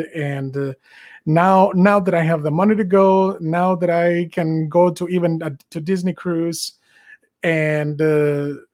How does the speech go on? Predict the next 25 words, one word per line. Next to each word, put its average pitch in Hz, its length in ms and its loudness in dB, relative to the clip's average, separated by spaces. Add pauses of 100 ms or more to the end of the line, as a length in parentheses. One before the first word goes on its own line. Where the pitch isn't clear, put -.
(260)
yeah, 190 420 4
it, 170 200 0
it's 180 260 0
like 165 260 -2
now 180 340 -2
they're 175 180 -2
coming, 175 520 -2 (420)
you 175 100 -2
know, 156 460 -4 (800)
firing 180 480 4
back 170 400 2
and, 151 300 -2
you 156 60 -4
know, 143 140 -4
talking 165 360 -6
about 156 180 -4
stupid 160 280 -10
things. 170 280 -4 (580)
And, 151 460 -2
uh, 156 100 -4
you 160 140 -2
know, 143 260 0
I'm - 160 0
sure 220 280 4
Disney, 165 800 4